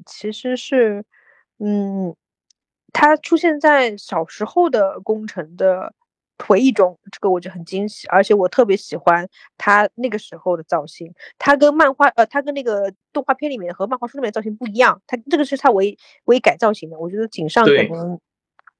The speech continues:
Speaker 1: 在这个年纪的时候，他喜欢三井是那个样子的，就他是，不是那种中长发，还是短的头发，我觉得他特别好看，那个头发。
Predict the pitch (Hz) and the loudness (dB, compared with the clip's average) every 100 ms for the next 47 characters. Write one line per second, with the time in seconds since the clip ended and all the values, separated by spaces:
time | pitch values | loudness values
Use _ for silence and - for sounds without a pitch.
0 | _ - - - 254 269 226 160 180 196 | _ -18 -6 2 4 4 2 0 2 2
1 | 180 214 - 170 185 202 - 214 220 202 | 2 -4 -4 0 2 2 2 2 2 0
2 | 147 165 _ - _ - - 202 190 180 | -8 _ _ -20 _ -14 -2 2 4 2
3 | 160 160 - 139 165 _ _ - 240 - | 2 -8 -16 -20 -20 _ _ 0 0 2
4 | 320 311 269 226 - - 254 349 349 247 | 2 2 -2 -16 -20 -2 0 4 4 2
5 | 202 285 320 - 151 - 185 - 196 262 | 2 2 2 0 0 2 2 0 -2 2
6 | 190 147 165 - 147 160 - - - 214 | 2 0 -12 -10 -4 -4 -6 -6 0 2
7 | 226 233 254 196 - 151 - 165 160 - | 2 2 2 2 0 -2 0 -2 -2 -10
8 | - 165 | -8 -8